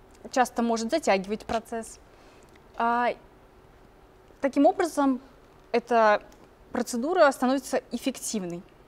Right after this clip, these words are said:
Также она очень проста в использовании,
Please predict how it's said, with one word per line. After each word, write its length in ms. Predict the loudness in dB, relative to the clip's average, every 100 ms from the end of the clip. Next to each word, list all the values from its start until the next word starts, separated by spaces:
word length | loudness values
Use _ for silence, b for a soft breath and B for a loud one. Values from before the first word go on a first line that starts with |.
| -16 2
Также 260 | 2 4 0
она 340 | 0 0 -2 0
очень 300 | -2 -2 -4
проста 560 | -4 -6 -4 -2 -2 -4 -12 B B B -20 -20 -14
в 640 | -12 -2 2 4 6 4 0 -14 -20 -20 -20 -20 -20 -20 -20 -20 -20 -20 -20 -20 -20 -20 -12
использовании, 640 | -10 -2 -2 -2 -4 -2